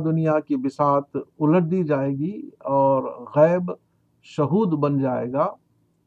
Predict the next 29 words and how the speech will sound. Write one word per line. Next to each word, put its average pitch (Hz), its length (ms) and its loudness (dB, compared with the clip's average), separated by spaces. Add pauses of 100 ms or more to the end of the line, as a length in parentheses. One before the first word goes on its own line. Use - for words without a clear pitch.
(460)
اس 180 180 0
سلسلے 160 500 0
میں 180 240 -2 (140)
ہماری 147 520 2 (400)
جو 151 220 2
ذمہ 139 280 4
داری 139 420 2
ہے، 147 200 -6 (720)
وہ 139 180 4 (100)
یہ 170 260 4
کہ 196 200 -2
لوگوں 160 420 2
کے 170 220 -4 (280)
اس 175 140 -2 (140)
اخروی 190 540 0
حقیقت 180 580 -4
سے 160 200 -4 (100)
آگاہ 147 280 0
کر 139 240 -2
دیں 147 240 -4 (840)
کہ 160 120 2
وہ 156 300 2
ایک 202 340 2
خدا 147 260 4
کے 175 180 -2
بندے 127 380 2
ہیں 107 140 -4 (1300)
اور 139 300 2 (160)
انہیں 165 440 2